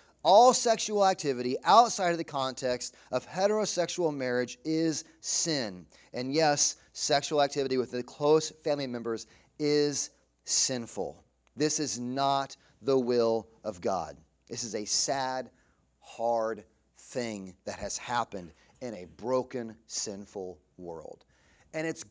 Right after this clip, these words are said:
good to sit with the weight of that sometimes. The Bible is not gonna tell you, "Hey, everything's gonna be great." It's, it's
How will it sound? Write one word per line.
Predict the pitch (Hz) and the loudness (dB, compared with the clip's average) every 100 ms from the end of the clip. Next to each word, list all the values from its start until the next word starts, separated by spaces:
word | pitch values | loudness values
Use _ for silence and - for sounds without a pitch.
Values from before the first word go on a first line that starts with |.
| _ | _
good | 151 156 180 185 | -6 -2 -2 -4
to | 143 | -10
sit | 123 - - 143 123 | -8 -6 -4 -6 -8
with | 117 - | -14 -10
the | |
weight | 98 95 117 101 | -10 -6 -8 -8
of | 98 | -12
that | - 76 | -12 -12
sometimes. | - 78 92 80 - - - _ _ _ _ _ _ _ _ | -14 -18 -18 -18 -20 -18 -20 _ _ _ _ _ _ _ _
The | 110 | -18
Bible | 92 127 151 180 190 | -4 2 4 4 2
is | 170 | 0
not | 196 | -4
gonna | 180 175 | -2 -4
tell | - 190 | 0 0
you, | 180 135 | 2 -2
"Hey, | 123 233 226 127 - _ _ _ 226 | -2 -4 -2 -4 -6 _ _ _ -2
everything's | 254 254 233 202 | 0 0 -2 -6
gonna | 208 208 | -4 -4
be | 180 | -4
great." | 160 113 143 185 107 - - _ _ _ _ _ _ _ _ | -12 -14 -4 -4 -4 -12 -20 _ _ _ _ _ _ _ _
It's, | 147 - - | -12 -12 -12
it's | 139 - | -12 -14